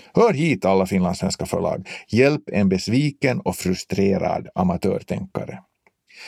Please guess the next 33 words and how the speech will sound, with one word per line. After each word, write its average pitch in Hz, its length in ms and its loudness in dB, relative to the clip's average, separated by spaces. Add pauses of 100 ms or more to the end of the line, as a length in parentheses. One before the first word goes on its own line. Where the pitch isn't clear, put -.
(180)
Rent 214 280 4
hedonistiskt 147 680 2
vill 113 200 4
jag 151 120 4
satsa 107 400 -2
på 160 140 2
äventyr. 120 640 2 (160)
Min 98 160 2
kropp 190 260 2
är 131 60 4
min 190 180 4
nöjespark 143 680 2 (280)
och 113 180 4
jag 98 140 4
vill 131 320 2
gärna 107 360 4
inspirera 95 500 2
dig 185 300 2
som 143 220 -2
lyssnare 98 500 0 (180)
att 95 180 0
dra 90 220 -2
samma 107 380 2
slutsats. - 680 -4 (1080)
I 120 140 4
en 104 120 4
sund 196 360 2
kropp 139 260 4 (160)
bor 151 340 4
ofta 127 300 2
en 95 100 4
sund 104 300 2
själ 143 400 2